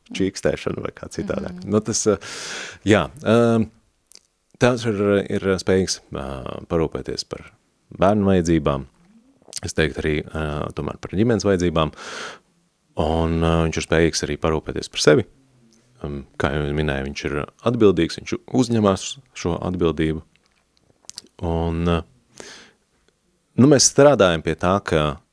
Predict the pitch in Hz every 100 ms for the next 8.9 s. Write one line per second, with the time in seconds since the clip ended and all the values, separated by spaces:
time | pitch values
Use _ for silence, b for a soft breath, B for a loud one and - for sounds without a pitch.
0 | _ _ - 78 73 - 87 90 80 76
1 | - 82 76 73 71 76 - _ _ _
2 | _ _ _ - 101 87 78 71 69 -
3 | 71 - - _ _ 50 - - 67 73
4 | - - _ 98 110 143 98 95 107 117
5 | 95 78 95 98 123 135 90 - - 120
6 | 156 104 87 - - B B B B B
7 | B _ B B B B B B B B
8 | 87 80 80 80 98 104 - - 73